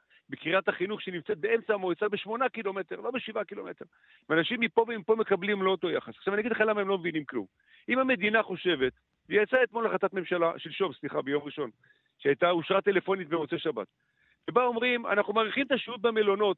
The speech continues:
לאותם אנשים שנמצאים שם ב-, בתוך סיר לחץ מטורף בתוך בתי המלון, משפחות שלמות בחדר אחד ששבויות בתוך המלחמה הארורה הזאת, מאריכים עד עשרים ותשע לפברואר, אבל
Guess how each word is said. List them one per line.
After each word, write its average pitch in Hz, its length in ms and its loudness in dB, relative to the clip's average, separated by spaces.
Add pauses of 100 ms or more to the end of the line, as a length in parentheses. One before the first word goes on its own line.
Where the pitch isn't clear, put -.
לאותם 208 300 0
אנשים 190 180 -6
שנמצאים 196 420 -2
שם 190 200 -2
ב-, 160 240 0 (340)
בתוך 196 320 0
סיר 208 120 0
לחץ 214 300 2
מטורף 180 380 0
בתוך 165 240 -8
בתי 160 220 -2
המלון, 151 280 -2
משפחות 170 360 -4
שלמות 180 300 -4
בחדר 170 380 -2
אחד 170 220 0 (400)
ששבויות 175 640 2
בתוך 170 280 0
המלחמה 180 400 0
הארורה 165 380 2
הזאת, 135 220 -6 (640)
מאריכים 190 340 0
עד 233 100 0
עשרים 233 260 -2
ותשע 220 280 4
לפברואר, 151 680 0 (360)
אבל 190 420 2